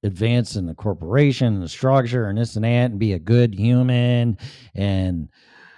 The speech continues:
do what everybody's telling you to do because it's for the betterment of mankind. It's a bunch of horse shit. So when, when you try to pick your journey again,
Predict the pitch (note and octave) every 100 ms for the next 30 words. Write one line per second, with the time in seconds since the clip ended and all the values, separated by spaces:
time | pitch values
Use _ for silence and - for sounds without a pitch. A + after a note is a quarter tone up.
0 | _ - - A#2+ B2 A#2 A2+ A2+ G#2 G#2+
1 | G#2+ A#2+ A2+ A2+ G#2+ F#2+ G#2 G#2 G#2 G2+
2 | G2 F2+ F#2 F2 D2+ - G2 F2+ F2 F2
3 | F2+ E2+ E2 D2 D2 - F2+ F#2 F#2 E2+
4 | E2+ E2+ E2 F2 - F2+ - D2+ F#2+ F2+
5 | - D2 - - - _ _ _ _ _
6 | - F#2+ E2+ E2 _ _ _ F#2+ A#2+ B2
7 | A#2 - _ _ _ _ _ _ _ _
8 | _ _ - A2 B2 A#2 A2+ D#3 - E3
9 | D3 C3+ C3+ C#3+ B2 A#2 B2+ A#2+ A2+ A2+
10 | G2+ A2 G#2 F#2+ F2